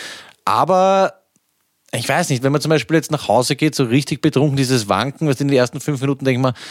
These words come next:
ah, eigentlich sehr interessant, wie der Körper so reagiert, aber nach einer Viertelstunde ist das dermaßen mühsam und, na, weiß nicht, also das, das, das packe ich nur in, in Maßen. Ja? Also wenn man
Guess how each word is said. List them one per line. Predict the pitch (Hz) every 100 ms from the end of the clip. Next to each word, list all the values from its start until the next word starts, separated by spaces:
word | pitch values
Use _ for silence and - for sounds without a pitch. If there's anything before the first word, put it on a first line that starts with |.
| -
ah, | 98 117
eigentlich | 107 117 110
sehr | 117
interessant, | 117 110 110 113
wie | 107
der | 101
Körper | 110 -
so | 101
reagiert, | 98 104 95 117 131
aber | 104 101
nach | 101
einer | 95 92
Viertelstunde | - - 131 117 - 120 120 120
ist | - 110 -
das | 104 -
dermaßen | 117 107 123 107 117
mühsam | 107 117 113 123 120
und, | - 110 101 -
na, | 92 87 -
weiß | - 101
nicht, | 110 98
also | 98 98
das, | 101 107 -
das, | 123 -
das | 135 156 -
packe | 120 139 139
ich | 131
nur | 139
in, | 139 135
in | - 120
Maßen. | 92 101 - 92
Ja? | 107
Also | - 113
wenn | 123
man | 123